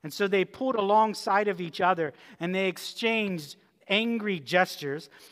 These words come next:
And there was tailgating and so on. And eventually, this guy who felt like he had been cut off was in the front and the other car was behind him. So he reached down below him, pulled out a firearm,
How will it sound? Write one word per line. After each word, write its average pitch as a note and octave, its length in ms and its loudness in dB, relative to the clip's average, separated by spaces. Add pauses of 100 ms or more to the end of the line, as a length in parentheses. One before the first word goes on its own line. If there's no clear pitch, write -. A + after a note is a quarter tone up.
(120)
And F#3+ 160 0
there G#3 140 4
was F#3+ 160 -4
tailgating G3 680 2
and D#3 120 -8
so F3 220 0
on. E3+ 220 4
And E3 100 -4
eventually, G#3 480 2 (220)
this A#3 260 2
guy F3 580 6
who F3 120 -8
felt G#3 280 0
like F3 180 0
he F#3 60 -4
had D#3 140 -2
been D#3 200 -4
cut F#3 200 0
off F3+ 220 4
was D#3+ 160 -8
in F3+ 100 -4
the D#3 100 -6
front F#3+ 420 2 (300)
and F3+ 140 -2
the F3+ 140 2
other A#3+ 160 2
car G3+ 240 0
was D#3+ 180 -4
behind D#3+ 500 -4
him. C3 140 -10 (240)
So F3+ 240 -4
he E3+ 120 -2
reached G#3+ 340 -6
down G3 260 0
below E3 340 0
him, C3 140 -6
pulled G#3+ 260 -2
out G3+ 180 2
a D3 40 -2
firearm, D3 720 0